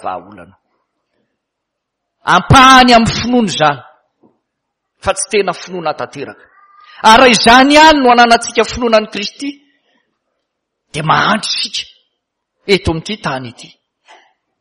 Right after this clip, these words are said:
Tsy izao fiainana eto ambonin'ny tany izao ihany no andrandraina sy antenenan'i Kristy, fa ny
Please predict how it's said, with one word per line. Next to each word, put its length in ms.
Tsy 140
izao 200
fiainana 460
eto 160
ambonin'ny 400
tany 220
izao 180
ihany 400
no 140
andrandraina 600
sy 140
antenenan'i 640
Kristy, 340
fa 220
ny 80